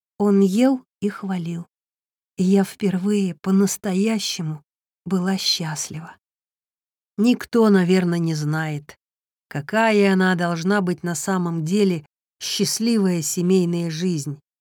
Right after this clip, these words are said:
говорил Ефим Емельянович после обеда. Недавно вот прочитал я Льва Толстого. И даже фильм такой видел в кино.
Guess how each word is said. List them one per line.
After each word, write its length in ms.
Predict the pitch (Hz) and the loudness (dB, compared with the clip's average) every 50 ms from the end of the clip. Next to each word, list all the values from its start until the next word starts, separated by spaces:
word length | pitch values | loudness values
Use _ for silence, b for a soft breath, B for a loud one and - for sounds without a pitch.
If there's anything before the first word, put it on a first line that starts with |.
| _ _ _ _ _ _ _ | _ _ _ _ _ _ _
говорил 480 | 185 156 180 170 180 180 175 190 190 185 | -4 -4 -2 0 0 2 2 2 2 2
Ефим 420 | 175 170 170 - - 202 185 170 | 0 -2 -4 -4 -4 -4 -4 -2
Емельянович 880 | 165 160 160 160 160 156 160 175 202 220 214 202 180 165 151 - - - | -4 -6 -6 -4 -4 -4 -2 -2 -2 -2 -2 -2 -2 -4 -6 -10 -12 -8
после 380 | - 180 165 - - 190 185 | -8 -8 -8 -6 -6 -6 -6
обеда. 460 | 180 175 165 160 143 139 135 156 - _ _ _ _ _ _ _ _ _ _ _ _ _ _ _ _ _ | -4 -4 -6 -6 -6 -8 -10 -12 -16 _ _ _ _ _ _ _ _ _ _ _ _ _ _ _ _ _
Недавно 480 | 175 190 202 185 247 262 254 226 220 214 | 0 2 2 4 4 4 4 2 2 2
вот 260 | 202 208 208 202 - _ | 2 2 0 -2 -4 _
прочитал 580 | - 196 196 - - 202 196 - 247 240 226 | -6 -4 -4 -2 -2 -2 0 0 0 2 2
я 180 | 208 196 202 196 | 4 4 4 2
Льва 260 | 190 165 170 190 185 | 2 0 -2 -4 -4
Толстого. 720 | - 190 185 180 - - - - 151 139 135 135 147 - _ _ _ _ _ _ _ _ _ _ | -4 -4 -4 -4 -4 -6 -8 -8 -8 -8 -8 -10 -14 -18 _ _ _ _ _ _ _ _ _ _
И 60 | - | -2
даже 300 | 214 226 262 247 233 233 | 2 2 2 2 2 0
фильм 380 | - - - 196 226 240 240 214 | 0 0 2 2 4 4 2 2
такой 360 | - 226 - - 226 214 202 | 0 -4 -2 0 0 2 2
видел 340 | 185 196 196 165 170 165 160 | 2 2 0 0 -2 -4 -6
в 100 | 147 - | -8 -8
кино. 400 | - 180 165 156 143 135 143 | -8 -6 -6 -4 -6 -6 -10